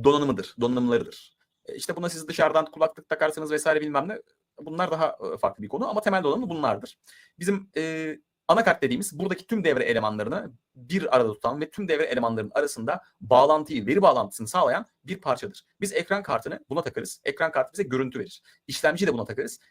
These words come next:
İşlemci de bizim ve-, verdiğimiz verileri işler, onları bizim anlayacağımız bir dilde, e, söyler ve ekran kartına der ki,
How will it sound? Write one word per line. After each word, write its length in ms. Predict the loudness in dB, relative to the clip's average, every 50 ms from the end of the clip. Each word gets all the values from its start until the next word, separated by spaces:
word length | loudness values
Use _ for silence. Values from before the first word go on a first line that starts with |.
| _ -12
İşlemci 380 | -8 0 2 2 2 2 2
de 140 | 0 0 -2
bizim 360 | -4 -6 -4 -2 0 0 0 0
ve-, 180 | 0 0 0 0
verdiğimiz 480 | 2 2 2 2 0 -2 -2 -4 -4 -2
verileri 480 | -4 -4 -2 -2 -2 -2 -2 -4 -6 -8 _ _ _ _ _ _ _ _ _ -10
işler, 480 | -8 -6 0 2 2 2 2 -2 -10 _ _ _ _ 0
onları 320 | 0 2 2 2 0 0
bizim 160 | 0 0 0
anlayacağımız 600 | 2 2 2 0 -2 -2 -2 -2 -2 -4 -4 -6 -8
bir 180 | -8 -8 -6
dilde, 400 | -6 -6 -4 -4 -6 -6 -8 -10 _ _ _ _ _ _ _ _ _ _ -10
e, 140 | -10 -10 -10 -12 -12 -14 -12 -8
söyler 360 | -2 0 2 4 4 4 2
ve 60 | 0
ekran 320 | -2 -4 -2 -2 -2 -2
kartına 380 | 0 0 0 0 0 -2 0 0
der 200 | 0 0 0 -2
ki, 200 | -4 -4 -4 -6